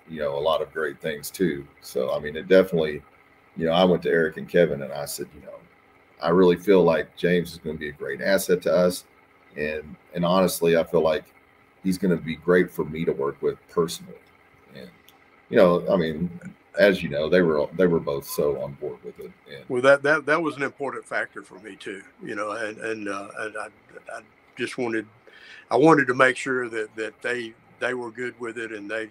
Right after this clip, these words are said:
Speaker 2: they knew that, that my intent-, intentions were just strictly to be the best helper I can be. And that's it. I've done that my whole career, basically. I mean, I've, I've had the, the situation where I was the guy,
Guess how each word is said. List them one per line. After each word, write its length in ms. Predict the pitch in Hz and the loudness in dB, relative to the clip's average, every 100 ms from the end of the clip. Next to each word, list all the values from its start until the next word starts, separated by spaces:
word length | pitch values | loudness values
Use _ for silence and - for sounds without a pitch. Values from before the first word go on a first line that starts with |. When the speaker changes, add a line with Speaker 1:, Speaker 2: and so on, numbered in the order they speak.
| 110 | -14
Speaker 2:
they 260 | 110 110 110 113 | -12 -10 -12 -14
knew 380 | 120 120 113 | -14 -12 -12
that, 80 | 107 - | -14 -14
that 140 | 117 107 _ _ 120 | -14 -14 _ _ -16
my 220 | 113 120 120 | -6 -4 -4
intent-, 380 | 107 123 123 - - _ | -6 -8 -10 -10 -20 _
intentions 380 | - 123 143 110 | -8 -8 -8 -12
were 360 | 113 107 104 98 _ - | -10 -10 -10 -14 _ -20
just 140 | 113 | -16
strictly 400 | - - 123 120 | -10 -6 -6 -6
to 80 | 107 | -8
be 200 | 104 123 | -6 -6
the 100 | 113 | -6
best 240 | 107 113 - | -4 -4 -4
helper 320 | 110 110 110 | -8 -6 -10
I 80 | 104 | -10
can 160 | 107 | -12
be. 220 | 101 107 | -10 -10
And 80 | 95 | -8
that's 280 | 107 117 - | -8 -10 -10
it. 80 | - - - - - - | -14 -16 -20 -20 -4 2
I've 160 | 143 | 4
done 140 | 185 175 | 4 2
that 180 | 160 156 | 0 -6
my 120 | 160 | -8
whole 180 | 143 147 | -6 -10
career, 300 | 123 135 156 | -8 -8 -6
basically. 640 | 107 123 - - 107 127 | -8 -10 -14 -20 -18 -14
I 80 | 123 | -12
mean, 160 | 131 | -8
I've, 160 | 123 156 - | -6 -8 -8
I've 140 | 143 | -10
had 260 | 143 143 131 | -6 -8 -6
the, 120 | 117 - _ - | -12 -14 _ -16
the 100 | 127 | -14
situation 640 | - 139 - 117 117 - | -12 -12 -8 -6 -6 -8
where 120 | 110 107 | -6 -4
I 80 | |
was 180 | 110 110 | -4 -6
the 80 | 107 | -10
guy, 340 | 101 98 98 | -10 -10 -12